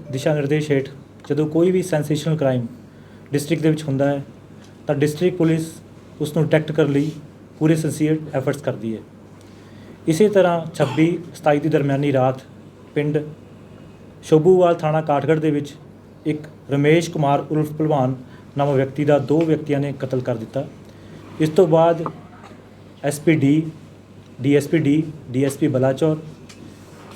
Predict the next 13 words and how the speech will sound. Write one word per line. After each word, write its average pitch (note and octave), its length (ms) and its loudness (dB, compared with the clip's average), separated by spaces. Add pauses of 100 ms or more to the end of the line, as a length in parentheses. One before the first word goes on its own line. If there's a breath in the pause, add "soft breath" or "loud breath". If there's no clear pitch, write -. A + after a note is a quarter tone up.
ਸੀ D3 200 4
ਏ D#3 60 6
ਇੰਚਾਰਜ D3 360 4 (380)
ਤੇ D3+ 80 0
ਐਸ D3 160 -2
ਐਚ E3 160 0
ਓ E3+ 40 2
ਕਾਠਗੜ੍ਹ D3 420 0
ਦੀ D#3+ 80 0
ਇੱਕ D#3+ 120 0
ਟੀਮ C#3+ 220 -2
ਬਣਾਈ C3+ 260 0
ਗਈ। C#3+ 120 0